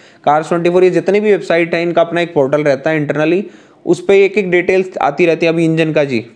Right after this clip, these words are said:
चेक करते हैं, उसकी फोटो अपलोड कर देते हैं, इस तरह इनका चलता रहता है।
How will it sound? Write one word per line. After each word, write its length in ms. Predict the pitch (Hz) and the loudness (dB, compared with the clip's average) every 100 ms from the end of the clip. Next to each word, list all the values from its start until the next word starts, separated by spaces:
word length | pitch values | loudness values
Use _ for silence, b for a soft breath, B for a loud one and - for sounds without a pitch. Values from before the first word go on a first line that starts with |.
| - | -4
चेक 200 | 147 151 | -4 0
करते 260 | 160 165 180 | -2 0 -2
हैं, 60 | |
उसकी 180 | 175 175 | 0 -2
फोटो 280 | 147 147 139 | 0 0 0
अपलोड 240 | 127 120 | 0 0
कर 80 | 113 | -2
देते 120 | 104 | -2
हैं, 100 | 135 | -2
इस 120 | 156 - | -2 -2
तरह 140 | 190 | -2
इनका 200 | 175 165 | 0 0
चलता 300 | 156 147 160 | 0 0 0
रहता 240 | 143 143 | 0 0
है। 140 | 180 | -2